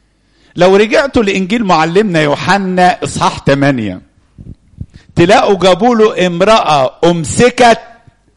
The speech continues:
في ذات الفعل. عارفين يعني إيه ذات الفعل ولا لأ؟ كتير مش عارفين ذات الفعل. ذات الفعل يعني حامل وهي مش متجوزة.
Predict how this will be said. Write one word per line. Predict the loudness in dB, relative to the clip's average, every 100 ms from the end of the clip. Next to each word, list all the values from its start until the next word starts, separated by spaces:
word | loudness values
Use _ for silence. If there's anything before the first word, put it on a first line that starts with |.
| _
في | -2 0 2
ذات | 2 2 2 -2
الفعل. | 0 0 0 -2 -10 _ _ _ _ -20 -20 _ -14 -8
عارفين | -8 -4 -4
يعني | -2 -4
إيه |
ذات | -4 -8
الفعل | -6 -4 -2 -2
ولا | -6 -6
لأ؟ | -8 -10 _ _ _
كتير | -12 -8 -8 -8
مش | -10 -12
عارفين | -12 -14 -14
ذات | -12 -14 -16
الفعل. | -18 -18 -16 -18 -16 -18 -20 _ _ _ _ -20 -20 _ _ _ _ _ -20 -20 _ -20 _ _ -8
ذات | -4 -4
الفعل | -8 -8 -8 -6
يعني | -8 -8 -12
حامل | -10 -8 -6 -6 -8
وهي | -8 -8 -8
مش | -10 -14
متجوزة. | -14 -12 -10 -12 -14